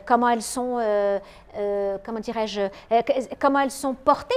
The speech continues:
politiquement. Si le projet est porté politiquement de façon démagogique, démagogique, et qu'on dit, ben nous, on a un projet multiculturaliste et ça règle tous les problèmes. En étant multiculturaliste, on n'a pas de problème, il n'y a pas de problème,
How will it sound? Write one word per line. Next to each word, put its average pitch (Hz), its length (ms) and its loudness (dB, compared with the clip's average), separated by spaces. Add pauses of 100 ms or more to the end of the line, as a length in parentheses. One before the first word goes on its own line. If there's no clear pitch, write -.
(100)
politiquement. 262 640 -2
Si 381 240 -2
le 320 80 2
projet 294 400 -2
est 294 60 -4
porté 285 320 -4
politiquement 247 600 -6
de 233 60 -6
façon 240 300 -4
démagogique, 233 720 -2 (1000)
démagogique, 254 680 4
et 208 60 -4
qu'on 233 180 -2
dit, 269 180 -2
ben 226 220 2
nous, 330 180 4 (140)
on 226 180 -2
a 285 260 2
un 247 100 -4
projet 226 360 -6
multiculturaliste 247 1080 -4 (220)
et 285 120 4
ça 254 160 2
règle 269 280 2
tous 320 120 -6
les 320 100 -2
problèmes. 196 420 -6 (500)
En 214 100 -6
étant 226 200 -2
multiculturaliste, 233 960 -4 (240)
on 233 80 0
n'a 226 100 2
pas 311 220 6
de 220 60 -2
problème, 180 340 -2
il 170 60 -14
n'y 196 40 -4
a 196 40 -6
pas 240 120 -2
de 233 60 -8
problème, 233 460 -4